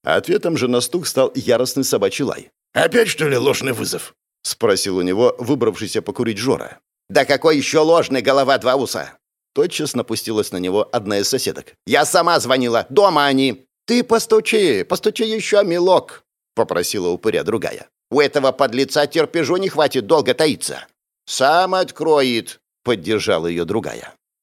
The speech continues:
Собака и не думала затыкаться, но дядя Вова вновь подёргал кольцо, а после спросил: «Случилось-то что?» «Смертоубийство!» без заминки выдала первая из соседок. «Бьёт он Риму смертным боем!»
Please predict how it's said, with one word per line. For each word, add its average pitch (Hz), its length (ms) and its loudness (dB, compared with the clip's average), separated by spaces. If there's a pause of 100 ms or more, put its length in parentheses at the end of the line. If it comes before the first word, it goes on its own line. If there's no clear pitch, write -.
Собака 98 560 0
и 117 160 -2
не 135 140 2
думала 92 380 -2
затыкаться, 101 760 -2
но 190 260 0
дядя 135 420 0
Вова 113 300 2
вновь 98 320 -6
подёргал 95 460 -2
кольцо, 73 500 -6 (100)
а 80 280 2
после 110 320 -2
спросил: 110 500 -6 (340)
«Случилось-то 170 680 0
что?» - 380 0 (180)
«Смертоубийство!» 254 1500 0 (240)
без 104 300 -4
заминки 110 420 0
выдала 101 380 0
первая 92 440 -2
из 87 60 -6
соседок. - 580 -8
«Бьёт 226 400 4
он 214 140 2
Риму 220 340 2
смертным 220 460 -2
боем!» 202 380 4